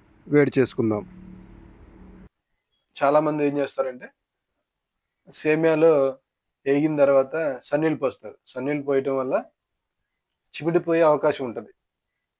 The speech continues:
అందుకే మనం ముందు పొయ్యి మీద వేడి నీళ్ళు పెట్టుకుని ఉంచుదాం.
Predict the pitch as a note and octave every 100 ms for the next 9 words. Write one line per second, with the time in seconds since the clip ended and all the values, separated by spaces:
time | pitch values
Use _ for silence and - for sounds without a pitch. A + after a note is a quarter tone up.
0 | _ _ _ - C#3 C#3+ D#3 C#3+ D#3 C#3
1 | D3 A3 _ _ _ _ _ C#3+ C3+ C#3
2 | D#3 C4+ - - C3+ C3+ C#3 B2+ B2+ -
3 | G3+ C#4+ _ _ _ _ _ _ _ _
4 | _ _ _ _ _ _ _ - D3 C3+
5 | B2+